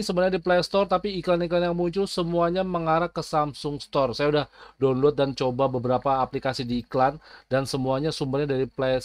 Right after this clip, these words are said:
apa namanya, Samsung Store. Saya nggak nemukan yang, eh, Google Play Store. Seperti ini, kita akan coba install.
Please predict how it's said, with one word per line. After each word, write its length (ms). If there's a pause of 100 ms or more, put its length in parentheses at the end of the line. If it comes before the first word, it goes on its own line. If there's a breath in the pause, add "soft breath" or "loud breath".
apa 220
namanya, 320
Samsung 400
Store. 320
Saya 240
nggak 160
nemukan 400
yang, 240 (400 loud breath)
eh, 240
Google 320
Play 240
Store. 180
Seperti 320
ini, 80
kita 220
akan 80
coba 320
install. 340